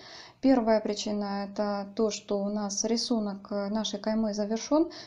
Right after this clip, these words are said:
и лишним рядом я не хотела бы его просто утяжелять.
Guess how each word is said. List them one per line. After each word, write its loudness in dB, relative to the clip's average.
и 6
лишним 4
рядом 6
я 4
не 6
хотела 0
бы -4
его -4
просто -6
утяжелять. -4